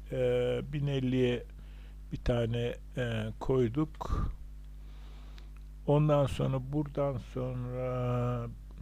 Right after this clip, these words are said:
bir kolon daha koyalım. Beş, beş, altı, beş buçuk metre. Okey. Şu, e, gridimizi seçtik. Şuradan itibaren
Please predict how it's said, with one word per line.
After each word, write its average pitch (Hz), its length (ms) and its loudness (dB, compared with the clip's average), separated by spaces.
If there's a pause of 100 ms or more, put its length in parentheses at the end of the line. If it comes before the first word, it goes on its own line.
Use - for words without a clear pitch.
(280)
bir 143 120 -4
kolon 135 500 2
daha 139 180 8
koyalım. 113 540 2
Beş, 120 180 -6 (320)
beş, - 200 -4
altı, 127 420 -4 (300)
beş 139 240 4
buçuk - 320 -4
metre. 101 560 -2 (1600)
Okey. 160 640 -2 (3250)
Şu, 143 400 0 (180)
e, 135 60 6 (680)
gridimizi 131 520 0
seçtik. - 920 0 (1000)
Şuradan 131 520 0
itibaren 123 720 2